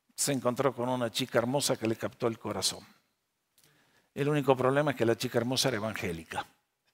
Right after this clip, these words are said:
y de las buenas. Y este perdió la cabeza pero ella era firme. <laughs> Así que cero chances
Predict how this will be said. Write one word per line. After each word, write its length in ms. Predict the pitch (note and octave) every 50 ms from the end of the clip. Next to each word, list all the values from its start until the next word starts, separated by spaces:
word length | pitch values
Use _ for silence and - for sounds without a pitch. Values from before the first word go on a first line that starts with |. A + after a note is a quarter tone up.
| _ _ _ _ _ _ _ _ _ _ -
y 140 | C3+ A#2 B2
de 140 | B2 B2 A#2+
las 180 | A#2 A#2 A2+ A2
buenas. 760 | G#2+ A2+ A2+ G2 F#2+ F#2 F#2 F#2 - - - - - - - _ _ _ _ _ _ _ _ _ _ _ _ _ _ _ _ _ _ _ _ _ _ _ _ _ _ _ _ _ _ _ _ _ _ -
Y 180 | - A#2+ C3
este 340 | D3+ D#3+ D#3 - - E3+ D#3+
perdió 440 | - - - C3 B2 B2+ C#3 D3 D3+
la 160 | D3 C#3 -
cabeza 600 | - C3+ C#3+ D#3 D#3 D3+ D3 - - A3+ B3 - - - - - _ _ _ _ _ _ _ _ _ _ _ _ _ _ _ _ _ _ _ _ _ _ _ _ _ _ _ _
pero 180 | - A2 G#2+ A#2
ella 200 | A#2+ B2 A#2 D#3
era 140 | F3+ G#3 G3
firme. 460 | - - G#3 B3 G#3+ C#3 A2 G#2 - - - - - - C3+ - -
<laughs> 880 | - - - - _ C#4 - - - _ _ _ - - - - - -
Así 300 | - D3 C#3 - - F#3
que 160 | F3+ - D3 B2+
cero 360 | - - - A#3+ C4 C4+ A3+
chances 1300 | - - - C#4 D4 C4+ A3+ - - A2+ G#2+ G2 - - - - - - - - - - - - -